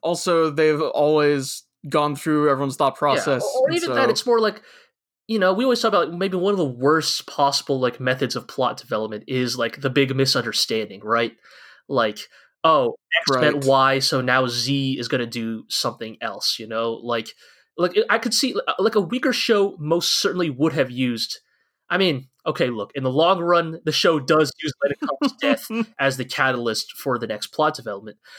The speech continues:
Speaker 2: But the fact that we see them working through it, like, initially, like,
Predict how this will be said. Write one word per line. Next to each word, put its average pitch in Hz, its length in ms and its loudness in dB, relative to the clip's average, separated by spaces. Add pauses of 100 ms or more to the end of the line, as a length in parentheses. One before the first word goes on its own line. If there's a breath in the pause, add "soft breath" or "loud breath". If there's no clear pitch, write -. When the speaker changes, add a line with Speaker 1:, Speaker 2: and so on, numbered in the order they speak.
(140 loud breath)
Speaker 2:
But 214 140 2
the 208 60 0
fact 262 220 2
that 214 120 2
we 202 100 0
see - 300 0
them 185 320 0
working 147 400 0
through 127 560 -2
it, 214 140 -4 (140)
like, 139 180 0
initially, 139 800 0 (360 loud breath)
like, 127 300 -2